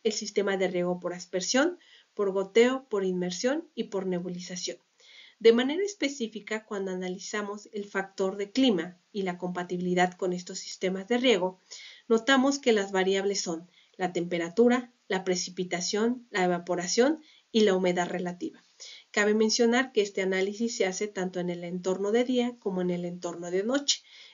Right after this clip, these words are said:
considerando que el hongo Z tiene un crecimiento en ambos entornos. Como podemos notar, en el análisis de compatibilidad nos percatamos que la mayor compatibilidad se evidencia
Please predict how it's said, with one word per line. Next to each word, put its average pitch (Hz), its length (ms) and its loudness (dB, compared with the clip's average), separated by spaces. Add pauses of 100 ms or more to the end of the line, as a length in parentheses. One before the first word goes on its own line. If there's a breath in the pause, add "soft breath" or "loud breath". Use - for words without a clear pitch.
considerando 233 760 4
que 214 120 2
el 185 100 2
hongo 185 240 -2
Z 226 380 -4
tiene 190 220 0
un 185 80 -2
crecimiento 220 840 2
en 190 220 4
ambos 175 420 -6
entornos. - 720 -6 (420 loud breath)
Como 196 200 2
podemos 220 420 2
notar, 240 420 0 (800)
en 202 140 2
el 196 140 4
análisis 220 500 2
de 262 140 0
compatibilidad 180 880 0 (320 soft breath)
nos 214 180 -4
percatamos 247 680 2
que 233 260 8
la 226 140 4
mayor 220 460 -4
compatibilidad 208 760 -4
se 220 160 -4
evidencia 202 760 -4